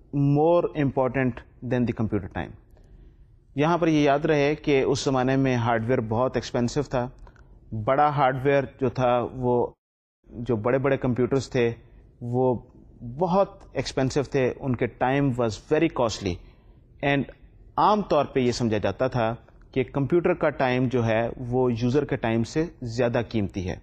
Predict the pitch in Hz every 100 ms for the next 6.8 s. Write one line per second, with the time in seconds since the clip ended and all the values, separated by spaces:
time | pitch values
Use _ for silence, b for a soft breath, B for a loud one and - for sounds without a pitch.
0 | b b b b - 127 131 143 131 -
1 | 143 165 160 147 135 123 117 120 131 131
2 | 120 123 110 131 - 156 147 - - 123
3 | 131 156 156 147 131 - 123 131 127 -
4 | - 135 127 117 - - - - 131 135
5 | 131 123 127 - 117 123 110 123 113 -
6 | - 117 110 - 123 151 135 135